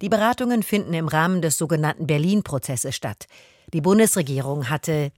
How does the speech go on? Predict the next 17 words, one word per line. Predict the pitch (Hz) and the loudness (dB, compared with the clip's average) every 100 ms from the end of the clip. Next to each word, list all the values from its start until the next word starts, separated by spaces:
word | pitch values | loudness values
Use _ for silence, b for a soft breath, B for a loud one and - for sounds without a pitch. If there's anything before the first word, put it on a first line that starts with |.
| _ | _
dieses | 160 196 185 196 - | -4 -2 0 0 0
Format | 160 147 143 147 208 - | 0 2 2 2 0 -2
bereits | 151 147 - | 0 0 0
zweitausendvierzehn | - 160 151 143 143 - 226 233 196 160 | 0 0 0 -4 -4 -2 -4 -2 -2 0
gestartet, | 151 - 175 202 208 - B B B B | 0 0 0 0 -2 -4 B B B B
um | 220 220 | 0 2
die | 220 208 | 4 2
regionale | 208 180 196 190 214 233 | 2 0 0 2 2 0
Zusammenarbeit | - 185 175 202 196 - 143 143 143 143 | 0 2 4 2 0 -2 0 0 0 0
der | 139 | 0
Europäischen | 139 151 196 220 214 | 0 0 0 0 -2
Union | - 165 151 175 190 | -2 -2 0 2 2
mit | 180 165 | 0 0
dem | 165 151 | -2 0
Westbalkan | 156 151 - 147 139 - 139 | 0 -2 0 0 0 0 -2
zu | 139 165 | -2 -4
intensivieren. | 165 165 127 131 127 196 156 131 113 95 | -2 -4 -2 -4 -2 -2 -2 -4 -6 -12